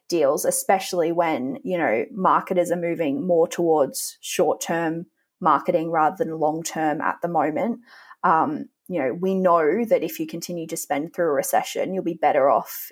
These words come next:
in the long run. And that's the stuff that builds brands. But in terms of where dollars are going to be focused, it's definitely going to be on that kind of short-term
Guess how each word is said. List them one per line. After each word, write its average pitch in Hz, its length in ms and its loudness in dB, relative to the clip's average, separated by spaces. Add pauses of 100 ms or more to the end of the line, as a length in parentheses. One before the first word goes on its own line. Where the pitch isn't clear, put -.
in 180 120 -6
the 165 80 -6
long 160 240 -2
run. 190 400 2 (260)
And 175 160 -4
that's - 240 0
the 170 80 -4
stuff - 320 0
that - 160 -2
builds 147 320 0
brands. 160 680 0 (320)
But 180 100 4
in 170 120 0
terms 180 380 0
of 175 140 0
where 160 300 4
dollars 160 400 2
are 175 40 -4
going 160 140 0
to 147 60 -2
be 156 100 -6
focused, - 720 0
it's - 160 -8
definitely 156 480 -2
going 131 240 0
to 139 60 -2
be 160 100 -2
on 131 160 0
that 117 160 -4
kind 156 180 -6
of 139 120 -6
short-term 156 840 0